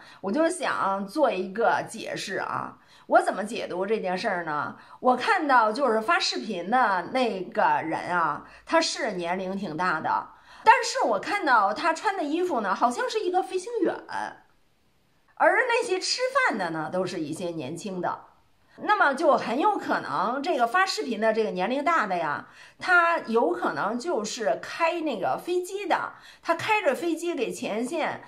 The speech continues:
给他们送这个早餐，然后顺便呢，他就发这么一个视频。而且呢，俄罗斯的这个军队啊，就这个瓦格纳军团，它是私有的一个军事集团。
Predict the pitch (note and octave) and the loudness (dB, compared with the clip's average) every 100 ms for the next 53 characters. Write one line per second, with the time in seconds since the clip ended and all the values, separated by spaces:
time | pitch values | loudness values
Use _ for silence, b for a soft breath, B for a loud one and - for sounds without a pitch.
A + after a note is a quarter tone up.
0 | B - A#3 C#4+ C#4 B3 - - E4+ E3 | B 0 0 2 0 -2 -4 -2 -2 -2
1 | F3 D#3 C3+ A#2 - - - F#3 D3+ D3 | -4 -2 -2 -2 -4 -6 -6 -8 -6 -6
2 | - - _ _ b b - A3 A#3+ A3 | -10 -18 _ _ b b -4 0 0 -2
3 | D4+ A3+ A#3+ F#3+ E3+ D3 G#3 F3+ E3+ C#3 | -4 0 2 2 -2 -4 -6 -6 -4 -6
4 | - G3 F3 E3+ D3+ C3+ A#2 B2+ - - | -6 -6 -4 -6 -8 -10 -8 -6 -6 -8
5 | - - - - A#2+ F#2 - _ b b | -8 -10 -12 -12 -12 -12 -16 _ b b
6 | b b - C#4 F#4+ - G#3+ G3+ G#3+ A#3 | b b 2 4 4 0 -2 0 2 6
7 | D4 G4 F#4 F#4 F#4 C#4+ F#3 G#3 F3+ F3+ | 6 6 2 -4 2 4 4 0 -4 -2
8 | C#4+ C#4 B3+ F3+ D#3+ - A#3+ A#3 F#3 D3+ | 2 4 4 2 0 -2 -2 0 2 0
9 | B2 G3+ E3 F3 A#3 C#4 E4 G#3+ F#3 F#3 | 2 2 0 0 0 2 2 2 -2 -4
10 | A#3 A#3 D3+ E3+ - B B - F#4 F#4 | -2 -2 -2 -4 -6 B B 0 4 4
11 | F4+ F4 B3 A#3+ - - G4 G4+ G4 F4 | 4 2 2 0 -6 -12 -8 -6 -2 0
12 | B3+ F#3 A2+ E3 F#3 F#3+ D#3 G3+ G3+ A#3 | 0 0 -2 0 2 0 -4 -8 -8 2
13 | G#3 D#3 D3+ D#3+ - D#4 D#4 D4+ A#3+ F3 | 4 4 2 -2 -2 0 2 -2 -6 -8
14 | D#3+ C#3+ E3 - F2 A2+ - | -8 -10 -8 -4 -2 -4 -6